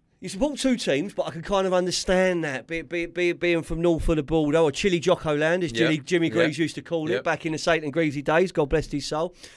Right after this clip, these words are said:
Speaker 1: Great quote from Jimmy Greaves, and it, it leads us, leads us quite nicely to talk about Tottenham Hotspur as well. He said that, um, "Forget Glenn Hoddle and Maradona, and the best passer of the football I've ever seen is Johnny Haynes."
Speaker 2: Yeah.
Speaker 1: And, uh, Johnny Haynes begun his career at Tottenham,
Speaker 2: Yeah.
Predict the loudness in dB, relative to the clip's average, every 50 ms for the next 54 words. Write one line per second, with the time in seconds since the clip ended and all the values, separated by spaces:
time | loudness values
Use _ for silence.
0 | -20 _ _ _ _ -6 -4 -4 -4 -2 -2 -2 -2 -2 -2 -6 -10 -12 -10 -10
1 | -10 -10 -10 -8 -8 -8 -10 -12 -12 -12 -12 -12 -10 -12 -12 -10 -8 -8 -8 -8
2 | -10 -12 -16 -16 _ -14 -12 -12 -12 -12 -14 -14 -12 -12 -8 -6 -6 -8 -8 -10
3 | -14 -18 -18 -16 -14 -14 -14 -14 -12 -12 -12 -10 -8 -8 -6 -6 -6 -6 -6 -6
4 | -6 -6 -6 -6 -8 -8 -8 -6 -6 -8 -8 -8 -8 -8 -8 -8 -8 -10 -12 -10
5 | -10 -8 -8 -8 -8 -8 -12 _ -20 -20 -20 -20 -20 _ _ _ _ -6 -4 0
6 | 0 0 0 -2 -4 -4 -2 -2 -2 -2 -2 -2 -2 -2 -2 -4 -4 -2 -4 -4
7 | -2 -4 -4 -4 -6 -6 -6 -6 -6 -8 -10 -6 -4 -4 -6 -4 -4 -4 0 2
8 | 2 2 0 0 -4 -6 -8 -8 -8 -12 -12 -12 -12 -12 -12 -12 -12 -10 -8 -8
9 | -10 -10 -10 -12 -10 -10 -8 -6 -8 -8 -8 -6 -8 -6 -6 -8 -12 -14 -18 -18
10 | -18 -20 -20 -20 -20 _ _ _ _ _ _ _ -14 -12 -12 -12 -12 _ _ _
11 | -8 -6 -6 -4 -2 -2 -2 -2 0 0 2 2 2 0 0 -2 -2 -2 -2 -4
12 | -4 -2 2 2 4 4 2 0 -2 -8 -8 -10 -10 -8 -8 -6 -2 -2 -2 -2
13 | -2 -6 -10 _ _ -18 -18 -14 -12 -8 -8 -8 -6 -6 -8 -10 -10 -12 _ -20
14 | -18 -18 -18